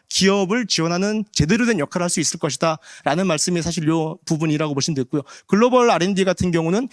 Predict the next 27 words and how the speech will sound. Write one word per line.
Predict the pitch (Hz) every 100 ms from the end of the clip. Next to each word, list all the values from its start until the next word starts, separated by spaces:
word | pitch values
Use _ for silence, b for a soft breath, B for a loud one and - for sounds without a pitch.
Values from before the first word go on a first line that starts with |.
| B B
최고 | - 294 285
수준의 | 269 233 233 208
연구기관과 | 139 160 165 160 151 139
수월성이라는 | - 339 320 302 262 240 220
기준 | 180 170
자체가 | 160 - 156 160 123 B B B
아예 | 160 233
무시될 | 170 147 165
수는 | - 156
없는 | 127 156
겁니다. | 135 135
굉장히 | 131 175 214 202
중요한 | 180 190 190
부분이고, | 156 147 147 214 - B B
그렇기 | 185 190
때문에 | 196 190 196 208 B B -
기업에서 | 208 233 233 233 180
요구하셨던 | 165 202 196 190 170 226 233
역량별 | 127 165 220 240 233 220 214
차등 | - 269 311 240
지원이라는 | 196 170 160 156 147
말씀을 | 151 170 143
많이 | 131 202
하셨습니다. | 175 165 151 127
기업에서 | 135 131 123 131 - b b b
잘하는 | - 156 220 240 196
기업이 | 190 190 254